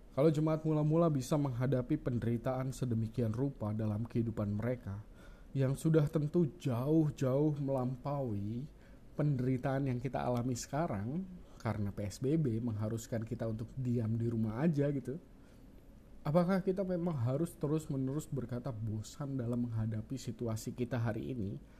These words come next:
untuk diam saja di rumah terlebih dahulu? Gak bosen memangnya berkata bosen di rumah aja dalam menjalankan P S B B? Bosanlah berkata bosan dalam menghadapi P S B B di rumah saja,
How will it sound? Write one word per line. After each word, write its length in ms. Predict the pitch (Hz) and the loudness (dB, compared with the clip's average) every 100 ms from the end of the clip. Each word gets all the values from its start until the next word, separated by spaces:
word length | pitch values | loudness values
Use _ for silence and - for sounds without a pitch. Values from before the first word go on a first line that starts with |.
| - - - - - | -20 -18 -20 -20 -8
untuk 320 | - 123 131 - | -2 0 -2 -2
diam 480 | 139 143 156 165 | 2 4 6 4
saja 320 | 165 156 139 139 | 2 0 2 2
di 160 | 127 | 2
rumah 320 | 131 147 143 | 2 0 0
terlebih 320 | - 151 147 143 | 0 0 2 2
dahulu? 320 | 143 160 175 - - - - - - - - - - - - - - - - - | 2 2 0 -4 -16 -20 -20 -14 -14 -12 -14 -16 -20 -20 -20 -20 -20 -20 -20 -4
Gak 160 | 135 123 | 0 2
bosen 320 | 110 92 170 | 2 0 0
memangnya 480 | 151 113 113 147 120 - - | 0 -2 -2 -2 -4 -8 -6
berkata 400 | 120 117 120 123 | -4 -4 -4 -4
bosen 560 | 110 113 - 139 123 | -2 -4 -2 0 2
di 80 | 117 | 2
rumah 320 | 120 117 107 | 0 0 -2
aja 240 | 110 120 123 | -2 0 0
dalam 320 | 117 117 120 | 0 2 2
menjalankan 640 | 120 113 107 110 117 113 | 2 0 0 -2 -4 -4
P 80 | 113 | -6
S 80 | 104 117 | -6 -2
B 80 | |
B? 240 | 98 120 110 - - - - - - - - - - - - - | 0 0 -2 -8 -20 -20 -20 -20 -20 -20 -20 -20 -20 -20 -20 -14
Bosanlah 560 | - 131 120 160 170 175 | 0 2 4 2 2 2
berkata 400 | 135 139 156 175 | 0 -2 -2 0
bosan 480 | 147 123 123 160 160 | 2 2 0 0 2
dalam 320 | 135 131 131 | 4 2 2
menghadapi 480 | 123 131 127 123 160 | 0 0 0 2 0
P 240 | - - | 0 -4
S 160 | 147 - | -2 0
B 240 | 139 156 | 4 4
B 160 | 151 123 | 6 4
di 160 | 127 | 4
rumah 240 | 127 143 135 - | 2 2 0 2
saja, 320 | 170 156 | 2 2